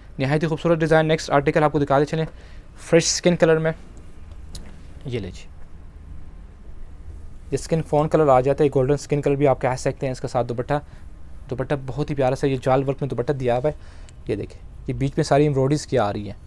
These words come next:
जाल वर्क में ना इसकी एम्ब्रॉयडरी है, साथ ये बॉर्डर भी बना हुआ है जो कि पौने तीन गज का दुपट्टा है। वो भी सेम प्राइस टेन फ़ाइव की रेंज में ये इसकी प्राइस होगी। टी पिंक कलर दिखा दो, ये वाला, ये कलर दिखा दो ज़रा, ये भी बड़ा खूबसूरत सा कलर है, प्लची फैब्रिक में है। ये लीजिए,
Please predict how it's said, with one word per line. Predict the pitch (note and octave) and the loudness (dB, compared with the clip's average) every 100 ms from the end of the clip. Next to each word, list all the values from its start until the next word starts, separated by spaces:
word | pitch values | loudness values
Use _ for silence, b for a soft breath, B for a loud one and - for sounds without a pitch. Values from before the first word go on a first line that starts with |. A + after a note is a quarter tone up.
| - | -12
जाल | C3 C3 B2 | 0 2 2
वर्क | C3 - | -2 -2
में | F3+ | -4
ना | |
इसकी | F3 - | -2 -2
एम्ब्रॉयडरी | C3+ B2+ D3+ | 0 0 2
है, | F3 | 0
साथ | - C3+ B2 | 0 2 2
ये | C3 | 2
बॉर्डर | C3+ B2+ C#3 | 2 2 2
भी | D#3+ | 4
बना | C#3+ C#3 | 4 4
हुआ | D3 | 2
है | D#3+ - - - | -2 -6 -16 -14
जो | - C#3 | -2 0
कि | - | 2
पौने | - C#3 | 2 2
तीन | D3 C#3+ | 2 2
गज | C#3+ | 2
का | D3 | 0
दुपट्टा | B2 B2 - | -2 -2 0
है। | D#3+ | 0
वो | D3 C#3 | 0 0
भी | |
सेम | C#3 C3+ C3+ | 0 -4 -2
प्राइस | C3+ C3+ - B B B B B - | 2 2 0 B B B B B 0
टेन | D3 D3 | 0 4
फ़ाइव | B2+ A#2+ | 4 4
की | C3+ | 2
रेंज | B2 B2 | -2 -2
में | B2 | -2
ये | B2+ C#3 b b b b - - | 0 -2 b b b b -14 -12
इसकी | - | -6
प्राइस | C3+ A#2 G#2+ | 0 2 2
होगी। | G2 | 0
टी | E3+ | 0
पिंक | D#3+ D3 | 2 2
कलर | B2 G#2+ | 2 0
दिखा | G#2+ G2 | -2 -4
दो, | A2 | -2
ये | A#2 | -2
वाला, | G2 G2+ - - - - - | -2 -6 -14 -14 -14 -14 -8
ये | C3 | -6
कलर | A#2+ G#2 | -4 -4
दिखा | G#2+ - | -6 -10
दो | - | -12
ज़रा, | - - - - - - - - - | -12 -12 -14 -14 -14 -14 -16 -16 -4
ये | C#3 | 0
भी | |
बड़ा | C#3 C#3+ | 4 2
खूबसूरत | C#3+ - D3+ | 2 -2 0
सा | C#3+ | 0
कलर | C#3+ C3+ | 0 -2
है, | C#3 | -2
प्लची | - B2+ - | -6 -6 -2
फैब्रिक | C3 A#2 B2 - | 0 2 0 -4
में | C3+ | -6
है। | E3 B B B B B B B - - | -6 B B B B B B B -16 -10
ये | A2+ | -8
लीजिए, | A2+ - | -8 -12